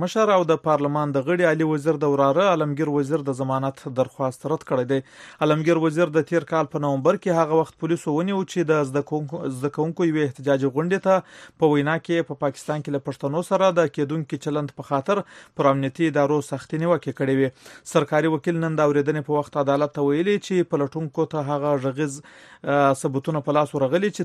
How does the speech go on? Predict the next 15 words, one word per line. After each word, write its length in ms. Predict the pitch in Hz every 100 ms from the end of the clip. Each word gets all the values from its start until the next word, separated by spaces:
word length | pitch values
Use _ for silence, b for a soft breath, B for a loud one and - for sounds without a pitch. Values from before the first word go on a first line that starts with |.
| -
ترې 120 | 160 143
د 120 | 143
ریاست 340 | 135 160 143
په 40 | 147
ضد 120 | 151 147
د 80 | 143
علمګیر 340 | 135 135 147 135
وزیر 240 | 135 143 147 - 127
غداري 380 | 127 131 135 147 -
ثابتېږي. 560 | 131 120 - 131 120 131 B B
خو 100 | - 143
د 20 |
علمګیر 340 | 139 139 135 143
وزیر 260 | 139 139 175
وکیل 280 | 156 143 180